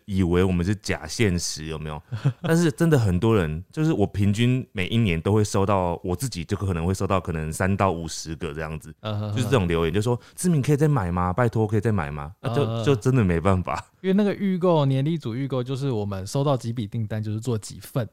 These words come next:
Speaker 1: 对，因为我们是先预购之后才去制作的。
Speaker 2: 对。
Speaker 1: 对，为了控制那个量，所以大家真的喜欢的、想要收藏的，真的是要把握时间。
Speaker 2: 对，对，不然真的是错过，就真的不会在平台上面再卖了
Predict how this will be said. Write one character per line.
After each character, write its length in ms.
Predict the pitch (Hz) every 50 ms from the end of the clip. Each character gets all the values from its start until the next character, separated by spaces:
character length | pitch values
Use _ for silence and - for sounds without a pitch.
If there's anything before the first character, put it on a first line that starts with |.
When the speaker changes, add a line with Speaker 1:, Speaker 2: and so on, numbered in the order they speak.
| _
Speaker 1:
对， 240 | - 131 117 95 82
因 60 | 73
为 60 | 127 151
我 40 | 139
们 140 | 104 101 113
是 80 | 123
先 420 | 117 - - - 135 127 127 131 131
预 220 | - 143 123 107 95
购 300 | - - 107 95 80 78 76
之 180 | - 92 95
后 160 | 98 98 87
才 260 | 85 - - 82 80 80
去 220 | - 113 107 95
制 300 | 78 - - 120 101 87
作 280 | 71 95 107 87 71 60
的。 160 | - 50 - 101 _ _ _
Speaker 2:
对。 180 | - 123 104 92
Speaker 1:
对， 140 | 92 90 78
为 200 | - 120 139 120
了 100 | 98 95
控 260 | - - 127 113 101 92
制 160 | - 110 101
那 120 | 95 95
个 120 | 90 90 85
量， 220 | 85 98 92 - - - _
所 160 | - - 123
以 20 | 110
大 200 | 92 - 110 101
家 240 | 92 104 95 92 90
真 180 | - 104 101
的 180 | 101 90 82 78
喜 420 | 78 - - - - 92 90 92 90
欢 260 | 101 120 120 127 127
的、 160 | 101 85 80
想 240 | - - 87 78 87
要 160 | 107 113 110
收 320 | - - - 117 113 120
藏 320 | 120 - - - - 76 76
的， 160 | 73 69 73
真 180 | - - 104 101
的 140 | 98 87
是 260 | 80 92 101 92 71 58
要 200 | 87 98 87 85
把 220 | - - 71 69
握 200 | 71 85 85 82
时 180 | 80 - - 71
间。 220 | 69 - - 78 76
Speaker 2:
对， 140 | 127 120 120
对， 80 | 113 110
不 120 | 123 160
然 120 | 151 139
真 120 | 139 160 160
的 60 | 143
是 80 | 139 143
错 200 | - - 165 143
过， 160 | 139 156 -
就 100 | 135 147
真 200 | 139 - 175 165
的 100 | 160 139
不 120 | 110 117 123
会 100 | 127 131
在 220 | 147 143 127 123
平 220 | - - 113 117
台 180 | 117 - 110 104
上 180 | - 131 120 117
面 140 | 117 110
再 160 | 107 123 104 104
卖 240 | 110 110 101 -
了 80 | -